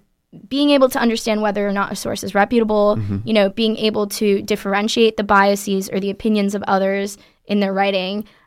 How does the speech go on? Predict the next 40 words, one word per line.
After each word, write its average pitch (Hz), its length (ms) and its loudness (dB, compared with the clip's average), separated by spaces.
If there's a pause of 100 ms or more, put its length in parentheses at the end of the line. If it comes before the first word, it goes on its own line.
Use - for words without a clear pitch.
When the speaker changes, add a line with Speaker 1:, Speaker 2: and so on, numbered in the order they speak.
Speaker 1:
And, 196 180 -2
Speaker 2:
Sure. 208 220 -4
Speaker 1:
n-, 220 320 0
you 233 140 6
know, 202 360 -2
I 233 120 4
think, 247 380 0
like 208 200 2
you 208 80 -2
said, 202 300 2
it's 214 160 -6
really 208 160 0
important 214 480 -4
to 202 360 -4 (120)
acknowledge 208 460 2
your 226 100 2
bias 220 580 4
when 208 160 -2
you're 208 140 -2
talking 202 580 -2
or 190 360 -4 (320)
when 196 200 -2
you're 196 320 -2
writing 196 320 -4
a 196 60 -6
piece 196 540 -8
or 190 340 -10 (180)
editing 196 380 -2
something. 196 440 -4
You 208 80 0
know, 202 80 0
you 214 140 0
Speaker 2:
Mm-hmm. 220 100 2
Speaker 1:
have 214 120 2
to, - 100 -14
you 254 100 2
have 226 180 2
to 208 80 -8
tell - 180 -6
people 202 420 -2